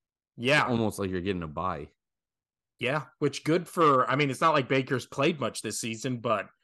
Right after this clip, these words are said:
Speaker 1: now
Speaker 2: It
Speaker 1: he
Speaker 2: helps
Speaker 1: gets to at
Speaker 2: out.
Speaker 1: least study the, uh, playbook. And now, dude, if he beats and has a great game Monday night and beats Aaron Rodgers, like,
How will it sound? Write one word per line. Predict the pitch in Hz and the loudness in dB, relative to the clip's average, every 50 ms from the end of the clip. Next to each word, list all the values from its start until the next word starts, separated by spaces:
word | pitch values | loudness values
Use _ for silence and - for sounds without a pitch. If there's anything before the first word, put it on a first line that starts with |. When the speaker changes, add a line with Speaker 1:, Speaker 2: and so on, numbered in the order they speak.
| _ _ _ _ _ _ _ _ | _ _ _ _ _ _ _ _
Speaker 1:
now | - 127 131 135 151 | -4 0 2 4 6
Speaker 2:
It | 165 | 4
Speaker 1:
he | 160 | 4
Speaker 2:
helps | - - 151 | 4 4 2
Speaker 1:
gets | 147 - | 2 2
to | - | 2
at | 95 143 | 2 2
Speaker 2:
out. | 131 143 | 4 2
Speaker 1:
least | 139 131 - - - - - - - | 0 -2 -2 -4 -2 -2 -2 -2 -4
study | - - - 160 151 156 160 170 165 160 139 123 | -6 0 4 4 4 6 4 2 -2 -4 -6 -6
the, | 147 143 135 131 135 135 131 | -6 -6 -6 -4 -2 0 0
uh, | 120 113 110 107 110 107 107 - - | 0 2 2 2 0 0 -2 -6 -4
playbook. | - 185 196 208 208 160 151 175 170 160 160 170 - - - - - - | 2 4 4 4 4 2 4 6 6 8 6 6 2 -4 -16 -16 -14 -6
And | - 143 143 143 143 139 135 131 131 | 0 0 2 4 4 2 2 2 2
now, | 143 147 143 143 139 139 135 - - - - _ _ - | 2 4 4 6 4 4 4 0 -4 -20 -20 _ _ -2
dude, | 196 190 180 | 2 4 4
if | 170 165 | 4 2
he | - - - 240 262 247 | 0 -2 0 2 2 2
beats | 190 160 185 185 190 190 185 - - - - - - - _ _ _ _ _ _ _ _ _ _ _ _ _ _ - 127 143 160 | 0 -2 -2 0 0 -2 -2 -4 -4 -4 -4 -4 -8 -10 _ _ _ _ _ _ _ _ _ _ _ _ _ _ -4 -4 -4 -2
and | - 135 143 135 | 0 0 2 2
has | 123 156 180 175 151 139 | 4 4 4 4 4 2
a | 147 | -2
great | 123 110 131 131 139 143 151 165 160 135 | -2 -2 0 4 4 6 4 4 2 0
game | 147 139 139 135 131 | 0 0 2 0 2
Monday | 131 135 139 139 139 139 | 2 2 2 2 2 0
night | 131 127 123 123 131 135 143 151 _ _ _ _ _ _ _ | 0 0 0 0 0 0 0 -4 _ _ _ _ _ _ _
and | 127 147 151 127 | -2 -2 0 2
beats | 113 160 156 143 - | 2 0 0 0 -2
Aaron | - 135 143 151 147 143 131 | -2 0 2 4 4 4 4
Rodgers, | 127 127 127 131 139 139 135 160 160 156 156 147 143 147 | 2 4 4 4 4 4 2 -2 -2 0 -2 -4 -4 -2
like, | 143 123 120 113 110 - | 0 0 0 -2 -4 -8